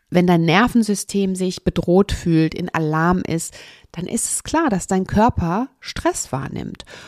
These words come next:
Und, ähm, wenn er Stress wahrnimmt, priorisi-, priorisiert er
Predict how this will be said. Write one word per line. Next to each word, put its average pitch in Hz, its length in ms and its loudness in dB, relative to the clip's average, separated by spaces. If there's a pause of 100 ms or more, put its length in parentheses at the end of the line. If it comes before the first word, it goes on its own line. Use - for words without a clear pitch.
(240)
Und, 180 560 0
ähm, 180 640 -2
wenn 196 160 4
er 320 120 4
Stress - 360 -2
wahrnimmt, 185 640 2
priorisi-, 196 540 0 (160)
priorisiert 196 920 2
er 165 360 -4